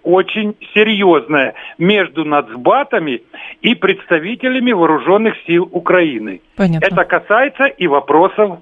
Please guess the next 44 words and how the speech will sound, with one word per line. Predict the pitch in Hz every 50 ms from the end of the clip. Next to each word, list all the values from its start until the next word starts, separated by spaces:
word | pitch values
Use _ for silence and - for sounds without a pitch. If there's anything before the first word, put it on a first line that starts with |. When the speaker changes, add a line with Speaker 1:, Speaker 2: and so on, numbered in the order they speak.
| _
Speaker 1:
плена. | - 147 139 127 - - - - - -
Speaker 2:
Спасибо | 214 220 220 - - 269 277 254
большое, | 254 262 254 - - 254 214
Геннадий | 208 220 220 214 202 -
Тимофеевич. | 214 220 220 - 208 185 -
Вас | 190 196 208 196
благодарю. | 196 202 196 196 208 214 233 240
Геннадий | 196 196 196 190 190 180 190 202
Алёхин | 196 180 160 - - 160 160
был | 160 165
с | 165 -
нами, | 185 196 214 240
военный | 226 202 185 165 160 160 156 156
эксперт, | 147 - - - 202 208 -
полковник | 170 151 147 - 170 165 165 160 - - - - - - - - -
запаса. | - 170 175 196 202 - 220 185 165 - - 170 151 - -
А | 185 185 180
по | - 214 208
поводу | - - 226 208 202 202 180 196 196
числа | - - 214 - - 233 233 208
сдавшихся | 185 165 180 190 185 - - 185 170 - - - 190
в | - -
плен, | _ 226 226 254 269 285 277
есть | 233 180 180 185 185 - - - - - 175
вот | 165 170 -
статистика | - - 185 185 - 185 - - - - 165 165
двадцать | 160 170 180 180 - - -
восьмого | 175 175 180 - - 190 185 180 175 170 165 - - - - - - - - _ _ _ - - -
а, | - 185 185 180 180 175
сентября | - - 196 190 180 - - 185 175 190 202 208 196 180 170
по | - 202 196
тасу | - _ 220 202 185 165 - - -
я | 170 165 165 165
читаю, | - - - - - 214 240 254 247 196
около | 180 - 185 175
десяти | 165 180 180 - - 208
тысяч | 190 - 214 208 190 - 175 160 -
украинских | 160 - - 165 160 156 151 - - - 160
военнослужащих | 156 156 160 165 - - 180 170 - - 170 - -
уже | 180 180 185 180
сдались | 165 165 165 160 165 -
в | -
плен, | - 196 233 262 233 208
но | 202 202 180